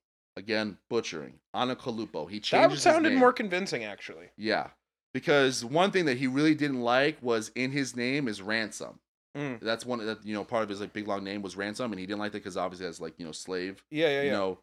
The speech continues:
Speaker 1: tinges to it. But he, he, so he renames himself, uh, An-, An-, uh, Anakalupo.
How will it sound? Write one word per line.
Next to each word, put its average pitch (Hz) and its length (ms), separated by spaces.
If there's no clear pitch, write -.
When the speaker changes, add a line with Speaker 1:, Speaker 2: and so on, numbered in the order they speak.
Speaker 1:
tinges 101 300
to 110 200
it. 113 140
But 107 180
he, 110 220
he, 107 280
so - 140
he 101 80
renames 139 280
himself, 127 360
uh, 98 320
An-, 127 240
An-, 110 220
uh, 98 200
Anakalupo. 147 840